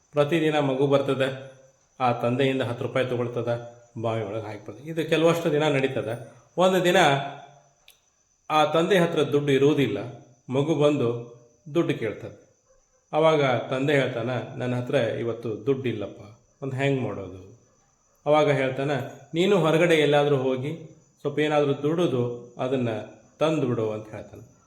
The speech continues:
ಆವಾಗ ಮಗು ಹೊರಗಡೆ ಹೋಗ್ತದೆ. ಹೋಗಿ ಏನೋ ಸಣ್ಣ ಪುಟ್ಟ ಕೆಲಸಗಳನ್ನು ಮಾಡಿಯೋ ಅಥವಾ ಯಾರಿಗೋ ಹೆಲ್ಪ್ ಮಾಡಿಯೋ ಹತ್ತು ರೂಪಾಯಿಗಳನ್ನು ತೊಗೊಂಡು ಬರ್ತದೆ. ಹತ್ತು ರೂಪಾಯಿಗಳನ್ನು ತಂದು ತನ್ನ ಅಪ್ಪನಿಗೆ ತೋರಿಸ್ತದೆ. "ಅಪ್ಪ ನೋಡಿಲ್ಲ ನಾನು ಹತ್ತು ರೂಪಾಯಿ ತಂದೆ" ಅಂತೇಳಿ. "ಏ ಭಾಳ ಬೆಸ್ಟ್ ಮಾಡಿದಿ,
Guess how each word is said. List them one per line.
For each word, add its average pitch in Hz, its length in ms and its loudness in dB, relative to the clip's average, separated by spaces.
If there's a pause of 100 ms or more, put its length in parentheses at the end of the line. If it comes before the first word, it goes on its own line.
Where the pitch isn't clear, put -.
(140)
ಆವಾಗ 175 200 2
ಮಗು 160 400 2
ಹೊರಗಡೆ 139 560 0
ಹೋಗ್ತದೆ. 127 800 -4 (160)
ಹೋಗಿ 156 340 4
ಏನೋ 139 380 0
ಸಣ್ಣ 135 260 -2
ಪುಟ್ಟ 135 240 -6
ಕೆಲಸಗಳನ್ನು 127 540 -4
ಮಾಡಿಯೋ 123 340 0
ಅಥವಾ 120 240 -2
ಯಾರಿಗೋ 120 380 0
ಹೆಲ್ಪ್ 127 340 -4
ಮಾಡಿಯೋ 117 580 -4 (280)
ಹತ್ತು 175 200 2
ರೂಪಾಯಿಗಳನ್ನು 135 560 0
ತೊಗೊಂಡು 139 400 -2
ಬರ್ತದೆ. - 360 -18 (460)
ಹತ್ತು 170 200 0
ರೂಪಾಯಿಗಳನ್ನು 185 480 4
ತಂದು 165 340 2
ತನ್ನ 139 240 2
ಅಪ್ಪನಿಗೆ 139 340 -4
ತೋರಿಸ್ತದೆ. 131 600 -4 (200)
"ಅಪ್ಪ 143 120 0
ನೋಡಿಲ್ಲ 156 460 6
ನಾನು 123 240 0
ಹತ್ತು 123 220 -4
ರೂಪಾಯಿ 120 200 -4
ತಂದೆ" 104 560 -8
ಅಂತೇಳಿ. - 440 -20 (340)
"ಏ 196 280 8
ಭಾಳ 170 220 8
ಬೆಸ್ಟ್ 170 240 0
ಮಾಡಿದಿ, 131 680 -4